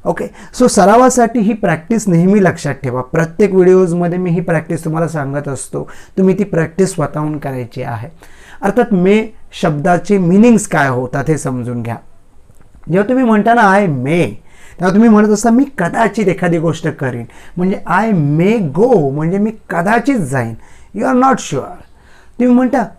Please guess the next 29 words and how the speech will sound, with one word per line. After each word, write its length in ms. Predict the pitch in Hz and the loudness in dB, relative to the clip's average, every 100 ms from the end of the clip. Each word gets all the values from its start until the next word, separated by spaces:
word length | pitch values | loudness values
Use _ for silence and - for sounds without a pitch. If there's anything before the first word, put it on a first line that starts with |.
| 139 | -4
"May 500 | 139 147 175 247 214 | -2 0 2 2 0
I", 20 | - - - - - - | -4 -16 -20 -20 -10 -2
बरोबर? 240 | 220 208 - - - 180 | 0 0 -2 -12 -6 -2
तेव्हा 300 | 226 180 156 - - | 0 0 -2 -6 -8
"May 180 | 147 156 | -2 0
I 280 | 180 254 190 | 2 2 4
go" 160 | 165 269 | 6 6
असं 280 | 254 240 | 4 4
जेव्हा 240 | 214 208 208 | 2 2 2
तुम्ही 220 | 208 202 | 0 0
म्हणाल, 260 | 170 156 175 | 0 -2 -2
तेव्हा 220 | 196 202 | -2 -2
तुम्ही 160 | 196 214 | -2 0
म्हणताय 380 | 202 180 214 214 | 0 0 -2 -2
की 160 | 233 | -2
"मी 120 | 254 | 0
जाईन 380 | 220 156 160 254 | 0 0 2 2
का?" 460 | 226 156 135 131 147 - - _ - - - - - | 2 0 0 -2 -8 -18 -20 _ -20 -20 -20 -20 -6
म्हणजे 140 | 170 | 0
"मी 100 | 208 | 2
ही 140 | 208 233 | 2 0
गोष्ट 240 | 214 208 226 | -2 -2 -2
करेन 400 | 196 175 208 202 | 0 0 0 -2
का?" 220 | 147 131 | -4 -4
हे 140 | 147 | -2
तुम्ही 220 | 185 202 | 0 0
सांगत 380 | 196 160 135 135 | 0 -2 -6 -8
असता. 340 | 127 - - 160 - - - - - - | -10 -10 -12 -14 -16 -20 -20 -20 -18 -4
"May 300 | 165 185 262 | 0 4 4